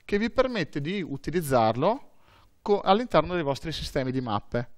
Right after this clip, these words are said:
Ok? Ripeto, bisogna andare a leggere i termini di utilizzo, però penso che comunque finché è così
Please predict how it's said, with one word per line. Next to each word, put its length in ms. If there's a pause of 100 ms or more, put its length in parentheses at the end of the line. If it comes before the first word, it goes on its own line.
(640)
Ok? 340 (520)
Ripeto, 520
bisogna 160
andare 200
a 40
leggere 320
i 20
termini 240
di 60
utilizzo, 480
però 200
penso 380
che 140
comunque 320
finché 240
è 40
così 360